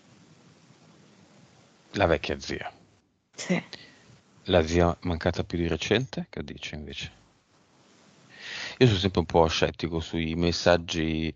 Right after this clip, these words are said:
Speaker 1: eh, consigli di vita dei disincarnati. I disincarnati, nessuno ti può dare dei consigli. I disincarnati men che meno, che non hanno capito niente, tant'è che sono ancora qui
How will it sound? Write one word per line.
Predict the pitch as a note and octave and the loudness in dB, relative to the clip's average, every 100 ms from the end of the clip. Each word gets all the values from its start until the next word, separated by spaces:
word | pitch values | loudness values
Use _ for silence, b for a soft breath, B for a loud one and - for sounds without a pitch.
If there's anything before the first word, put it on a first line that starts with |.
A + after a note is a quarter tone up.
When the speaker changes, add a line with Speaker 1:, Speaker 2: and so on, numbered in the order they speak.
| B B B - | B B B -16
Speaker 1:
eh, | - - - | -12 -10 -8
consigli | - F2 - F#2 F#2 F2 E2+ E2+ E2+ E2 E2 D#2+ | -2 0 2 2 2 2 2 4 4 2 2 0
di | E2 D#2+ | -2 -2
vita | E2+ E2+ - F2+ E2 D2+ D2+ C2+ - | 0 -2 2 6 8 6 2 0 -6
dei | D#2 D#2 | -8 -8
disincarnati. | D2+ D#2 C#2+ D#2 D2+ C#2 C#2+ - | -10 -12 -6 -6 -4 -6 -6 -8
I | |
disincarnati, | D2+ D#2+ E2 - E2 F#2 G2+ - A2 - | -6 -4 -4 -2 0 2 2 0 -2 -2
nessuno | F2+ - C3+ | -8 -4 -4
ti | C3 - | -4 -4
può | E2 | -2
dare | D2 C#2+ | 0 0
dei | C#2 | -4
consigli. | - C#2+ - C#2+ C#2 | -6 -8 -6 -8 -8
I | D#2 B B B B | -10 B B B B
disincarnati | D#2+ F2 F2 G2+ G2+ G#2 | 0 2 4 6 4 2
men | E2+ D2 | 0 0
che | - D2+ | -2 -4
meno, | C2+ C#2 C#2 | -2 -4 -6
che | - | -4
non | D#2 C#2+ | -4 -2
hanno | C#2 C#2+ | -4 -6
capito | C#2 E2 - | -4 -2 -2
niente, | G2 C#2 C#2 D2+ - _ | -2 -4 -4 -2 -2 _
tant'è | F2 - C2+ | -8 -6 -6
che | - | -4
sono | - A1+ | -4 -6
ancora | - C2 | -6 -6
qui | C2+ F2+ | -4 -4